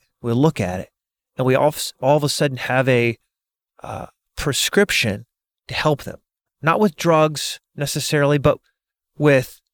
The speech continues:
knowing what sort of supplements or enzymes or vitamins they need in order to be successful. And they spent their whole life struggling,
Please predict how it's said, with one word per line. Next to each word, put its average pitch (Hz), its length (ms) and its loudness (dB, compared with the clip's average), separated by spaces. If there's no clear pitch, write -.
knowing 151 460 2
what 147 160 0
sort 147 240 -2
of 127 100 -2
supplements 147 760 -2
or - 180 -6
enzymes 147 880 2
or 123 160 0
vitamins 151 640 2
they 143 180 2
need 143 600 0
in 127 100 -8
order 135 220 2
to 139 80 0
be 143 120 0
successful. 156 520 -4
And 147 100 2
they 151 40 2
spent 160 220 -2
their 160 100 4
whole 170 120 0
life 180 220 2
struggling, 185 600 0